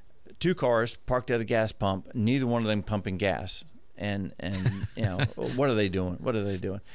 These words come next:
Speaker 1: Anyway, so we make a decision with the assistance of, uh, of the state p-,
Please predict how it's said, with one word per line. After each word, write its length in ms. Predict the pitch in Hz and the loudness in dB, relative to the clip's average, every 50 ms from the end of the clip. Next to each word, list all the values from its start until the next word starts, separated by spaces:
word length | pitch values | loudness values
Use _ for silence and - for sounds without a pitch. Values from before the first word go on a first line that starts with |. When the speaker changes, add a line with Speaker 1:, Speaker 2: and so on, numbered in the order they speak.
| - - - - | -14 -14 -12 -4
Speaker 1:
Anyway, 240 | - - 143 127 117 | 0 0 2 4 2
so 220 | 110 - 143 127 | 2 4 2 4
we 240 | 127 143 151 147 135 - - - - | 4 4 2 2 0 -4 -10 -12 -4
make 200 | - 127 131 127 | 0 0 0 0
a 20 | 131 | 0
decision 460 | 127 - - 120 117 110 120 117 107 | -4 0 0 0 0 0 0 0 0
with 80 | 101 | 0
the 100 | 95 107 | 0 0
assistance 540 | 101 - - 117 110 - - 107 98 - - | -2 0 0 -2 -2 -2 -2 -4 -4 -2 -2
of, 320 | 104 101 101 101 - - - | -2 -2 -2 -2 -6 -8 -4
uh, 340 | - 104 101 104 104 107 107 - - | -4 -2 -2 -2 -2 -2 -4 -6 -10
of 480 | - - - - - 135 147 - - - | -8 -6 -6 -6 -8 -10 -12 -14 -10 -6
the 100 | 110 107 | -6 -6
state 300 | - - 113 110 117 113 - - - - - - - - - | -4 0 0 0 0 -2 -8 -14 -16 -16 -16 -16 -16 -14 -12
p-, 80 | - | -12